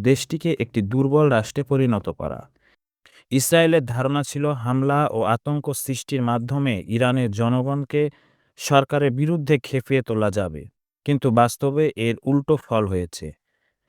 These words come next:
জাতীয়তাবাদী চেতনায় উদ্বুদ্ধ হয়ে ইরানিরা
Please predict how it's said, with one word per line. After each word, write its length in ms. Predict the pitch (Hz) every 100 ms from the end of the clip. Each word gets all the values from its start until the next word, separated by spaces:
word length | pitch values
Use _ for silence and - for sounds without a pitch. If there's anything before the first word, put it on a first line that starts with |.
| _ _ -
জাতীয়তাবাদী 840 | 117 131 156 175 175 175 165 160 160
চেতনায় 540 | 151 147 147 147 151 -
উদ্বুদ্ধ 480 | 135 135 156 - 165
হয়ে 320 | 127 135 110 87
ইরানিরা 520 | - 127 139 147 151